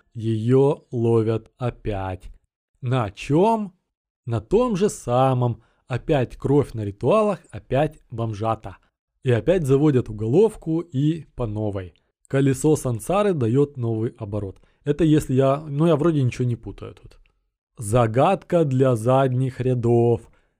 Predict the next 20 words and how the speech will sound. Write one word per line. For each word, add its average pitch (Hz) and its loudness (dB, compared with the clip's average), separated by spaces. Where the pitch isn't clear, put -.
Кто 165 2
в 123 -2
данном 135 2
конкретном 117 -2
примере 185 -2
является 123 -4
жертвой? 101 -6
С - -20
точки 190 2
зрения 135 0
закона, 123 -2
жертва — 143 0
это 147 0
несовершеннолетние 123 0
бомжата. 110 -4
С - -20
точки 160 0
зрения 131 2
оккультизма — 165 -4
никто. 113 -4